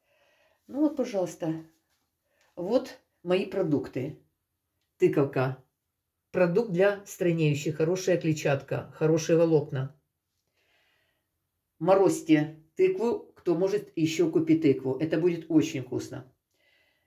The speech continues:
Яблочки Семеренко. И вот результат, пожалуйста. Кексики. Готовьте.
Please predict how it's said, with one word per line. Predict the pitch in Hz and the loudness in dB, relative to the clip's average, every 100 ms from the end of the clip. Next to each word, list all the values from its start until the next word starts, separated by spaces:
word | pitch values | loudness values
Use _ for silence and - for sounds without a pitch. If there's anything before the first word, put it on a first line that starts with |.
| _ | _
Яблочки | 151 180 180 160 - | 2 2 4 2 2
Семеренко. | 135 - 147 170 202 202 214 220 226 - _ _ _ _ _ _ _ _ _ _ _ _ _ _ _ _ | -2 0 2 2 2 -2 -4 -4 -6 -16 _ _ _ _ _ _ _ _ _ _ _ _ _ _ _ _
И | 220 | -6
вот | 277 269 269 | 0 0 0
результат, | 233 226 226 - 208 208 - | -2 -2 -2 2 4 4 2
пожалуйста. | 160 165 165 160 - 151 156 - _ _ _ | -2 2 0 0 -2 -4 -4 -12 _ _ _
Кексики. | - 160 160 143 - 123 - _ _ _ _ _ _ _ _ _ _ _ _ _ _ _ | 0 0 0 -6 -8 -10 -12 _ _ _ _ _ _ _ _ _ _ _ _ _ _ _
Готовьте. | - 160 123 - 131 | 0 2 0 -4 -14